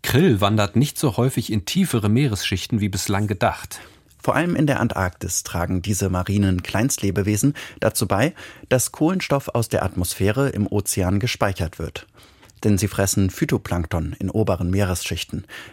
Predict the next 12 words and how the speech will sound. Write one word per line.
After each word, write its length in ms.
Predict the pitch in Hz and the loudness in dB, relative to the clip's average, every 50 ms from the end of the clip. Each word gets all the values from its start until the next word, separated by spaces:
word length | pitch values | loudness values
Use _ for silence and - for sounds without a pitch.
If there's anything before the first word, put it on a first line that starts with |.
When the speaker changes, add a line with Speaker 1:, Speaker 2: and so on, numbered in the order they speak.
| - | -4
Speaker 2:
Dann 200 | - 98 110 139 | 0 2 2 2
sinken 340 | 139 - 170 165 139 143 127 | 2 2 0 2 2 2 2
sie 160 | 117 110 101 | 2 2 2
herab 380 | 90 90 82 85 104 - - - | 2 0 0 0 -2 -2 -4 -10
und 220 | - - 117 113 - | -6 -2 -2 -2 0
bringen 260 | 101 110 113 113 113 | 2 2 4 4 4
durch 220 | 104 107 98 - | 4 2 0 0
ihre 280 | - 110 92 87 82 - | -2 -2 -2 -2 -2 0
Ausscheidungen 680 | 113 147 151 - - 87 80 87 90 98 110 131 160 156 | 0 -2 0 0 -2 -2 0 0 0 2 2 2 0 0
den 260 | 120 117 117 - - | 0 0 0 0 0
aufgenommenen 560 | - 156 - - 131 127 120 120 113 110 113 | -2 -4 -2 -2 0 0 2 2 2 0 0
Kohlenstoff 540 | - - 127 123 120 113 - 117 107 - | 0 0 2 2 2 2 2 0 -2 -2